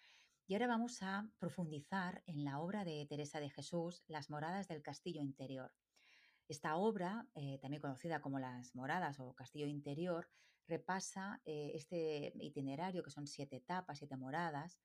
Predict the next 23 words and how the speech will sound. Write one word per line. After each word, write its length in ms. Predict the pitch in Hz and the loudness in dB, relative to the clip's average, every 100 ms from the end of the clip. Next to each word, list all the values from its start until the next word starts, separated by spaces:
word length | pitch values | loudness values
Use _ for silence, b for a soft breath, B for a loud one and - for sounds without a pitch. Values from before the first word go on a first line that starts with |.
| B B B | B B B
Es 240 | 190 190 - | 0 0 -4
su 160 | - | 0
última 420 | 180 175 160 139 170 | 2 2 2 2 4
obra, 360 | 196 160 170 - b b _ | 4 2 0 -6 b b _
por 120 | - 160 | 2 4
eso 180 | 220 | 4
cuando 240 | 226 170 151 | 4 2 2
describe 480 | 143 139 - 208 170 | 0 -2 0 2 2
algunas 480 | 147 160 156 147 - | 0 -2 -2 -4 -4
de 220 | 143 139 | -4 -4
estas 320 | 139 143 143 | -2 -4 -2
moradas, 480 | 135 165 185 151 156 | -2 2 2 0 -2
sobre 120 | 139 | -2
todo 160 | 151 170 | 0 2
las 180 | 151 143 | 0 -4
primeras, 680 | - 139 170 160 143 156 _ B B B B _ - | -4 -2 0 0 -2 -4 _ B B B B _ -4
dice 220 | 180 226 | 2 4
no 160 | 226 | 4
querer 340 | 226 175 202 196 | 4 4 4 2
detenerse 840 | 175 - 139 165 196 - 147 156 | 0 2 2 2 -2 -4 -2 -2
porque 440 | 151 147 147 147 - | -2 -4 -4 -4 -6
ya 480 | 160 175 185 - - | -2 0 0 -4 -2
lo 400 | 170 156 147 | 0 0 0